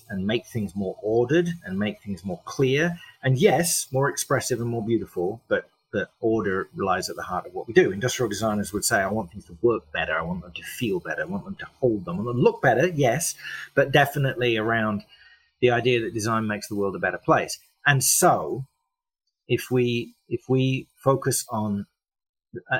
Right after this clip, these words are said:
and I would, I would put all healthcare in here, but particularly elder care,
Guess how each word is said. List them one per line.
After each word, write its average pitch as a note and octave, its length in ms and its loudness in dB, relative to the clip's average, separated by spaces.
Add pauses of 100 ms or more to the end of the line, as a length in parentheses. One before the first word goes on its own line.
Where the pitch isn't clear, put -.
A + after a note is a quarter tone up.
and E3 180 6
I G#3 140 6
would, E3+ 300 4
I F#3 140 4
would E3+ 260 4
put A3+ 180 0
all C#3+ 260 2
healthcare C#3+ 540 0
in C#3 80 0
here, C#3+ 380 0 (520)
but A#2+ 220 2
particularly B2 680 0
elder G#2 280 -4
care, E2+ 360 -4